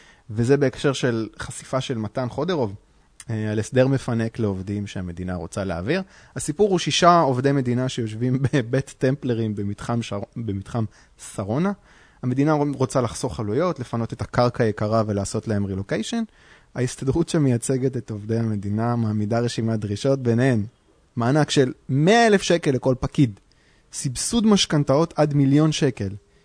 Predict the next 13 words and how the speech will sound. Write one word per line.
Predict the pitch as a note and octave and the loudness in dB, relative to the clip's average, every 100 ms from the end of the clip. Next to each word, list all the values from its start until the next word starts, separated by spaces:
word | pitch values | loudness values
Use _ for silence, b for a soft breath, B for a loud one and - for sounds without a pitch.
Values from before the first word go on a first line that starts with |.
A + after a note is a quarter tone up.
| _ | _
קיצור | - - F3+ D#3+ | -10 2 6 6
המשמרות | C3+ - A2+ G#2+ A2 | 6 2 -2 -2 -2
שלהם, | B2+ E3 A3 - _ _ | -2 -2 -4 -6 _ _
חלוקת | - B2+ A#2 - E3+ | -2 0 2 2 2
דרגות | D3+ C3 C#3 D3+ | 2 2 2 2
שהם | - B2 A2+ | 2 0 2
יהיו | A2+ A#2+ | 2 2
עובדי | A#2+ A2+ A2 A#2+ B2 A#2 | 0 -2 0 2 4 2
אילת, | G2+ G#2 F3 - - | -2 0 -2 -4 -2
הם | |
עוברים | A2+ B2+ C#3 | 2 6 6
לירושלים, | C3 A#2 B2+ G#2+ F2+ | 6 4 2 2 0
כן? | A2 | -2